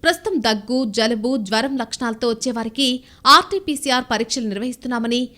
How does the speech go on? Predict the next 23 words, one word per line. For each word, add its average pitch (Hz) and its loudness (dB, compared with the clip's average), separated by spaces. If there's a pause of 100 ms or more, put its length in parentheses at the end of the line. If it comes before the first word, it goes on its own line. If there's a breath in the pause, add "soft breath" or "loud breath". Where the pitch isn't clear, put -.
(260 soft breath)
తమిళనాడు 330 2
ఆరోగ్య 247 2
శాఖ 233 -4
అధికారులు 226 -2
చెప్పారు. 226 -2 (460 soft breath)
కేరళలో 349 4
కరోనా 269 0
వైరస్ 240 0
దెబ్బకు 226 -2 (260 soft breath)
పక్క 285 4
రాష్ట్రాలు 254 0
అలర్ట్ 226 -4
అయ్యాయి. 226 0 (340 soft breath)
కరోనా 269 4
వైరస్ 247 2
మరోసారి 247 0
పంజా 233 0
విసరడంతో 240 -2 (240 soft breath)
ప్రజలు 277 2 (100)
హడలిపోతున్నారు. 226 -2 (420 soft breath)
కరోనా 392 8
వైరస్ 277 0
కారణంగా 240 2